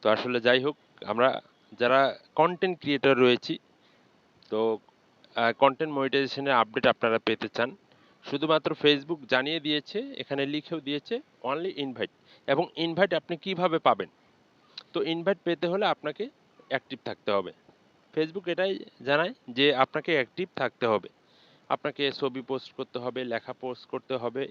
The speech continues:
স্টোরি পোস্ট করতে হবে, লং ভিডিও আপলোড করতে হবে, হ্যাঁ। তো আপনারা এভাবেই প্রতিনিয়ত কাজ করে গেলেই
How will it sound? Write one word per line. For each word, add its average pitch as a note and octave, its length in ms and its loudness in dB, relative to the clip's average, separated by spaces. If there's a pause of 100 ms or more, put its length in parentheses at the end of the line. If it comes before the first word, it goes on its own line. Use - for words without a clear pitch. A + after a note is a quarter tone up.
স্টোরি D3 320 -8
পোস্ট C#3 380 -8
করতে D#3+ 300 -8
হবে, D#3 300 -6
লং B2+ 300 -2
ভিডিও B2+ 260 -6
আপলোড B2 460 -2
করতে D#3+ 260 -6
হবে, E3+ 260 -4 (460)
হ্যাঁ। F#3 200 0 (500)
তো E3+ 280 -2 (360)
আপনারা F#3+ 460 2
এভাবেই G#3 480 -2 (100)
প্রতিনিয়ত F3+ 500 -6
কাজ D#3 320 -4
করে E3 360 -2
গেলেই D3 320 0